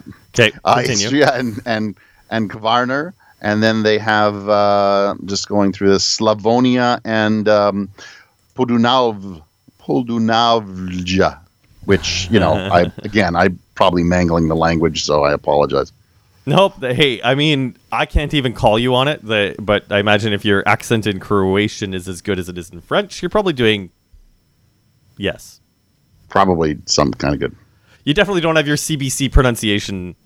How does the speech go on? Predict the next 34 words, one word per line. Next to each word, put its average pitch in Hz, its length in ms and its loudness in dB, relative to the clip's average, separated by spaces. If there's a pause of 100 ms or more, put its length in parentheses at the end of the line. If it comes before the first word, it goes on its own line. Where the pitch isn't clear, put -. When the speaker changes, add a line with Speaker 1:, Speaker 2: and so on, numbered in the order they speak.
(100)
Speaker 1:
uh, 90 280 2 (120)
guide 95 260 2
in 92 80 -8
front 90 160 -6
of 82 80 -12
you. 85 140 -16 (500)
Speaker 2:
No. 95 240 6 (480)
So, 175 460 0
uh, 147 280 2
we 165 120 -2
had 160 200 0
seven 190 360 0
wines 131 320 0
to, 110 260 2
to, 101 240 0
to 101 200 -6
try, 85 340 4 (560)
and, 98 520 2
uh, 95 400 2 (100)
we 113 120 -2
started 147 440 0
with, 123 440 -2
I, 110 220 2
I 107 80 0
think, 113 260 2
the 110 320 0
most 110 320 0
international 95 840 0 (340)
of 92 200 2
varieties 85 520 0
these 85 220 0
days, 85 260 2
Sauvignon 98 380 2
Blanc. 78 180 -10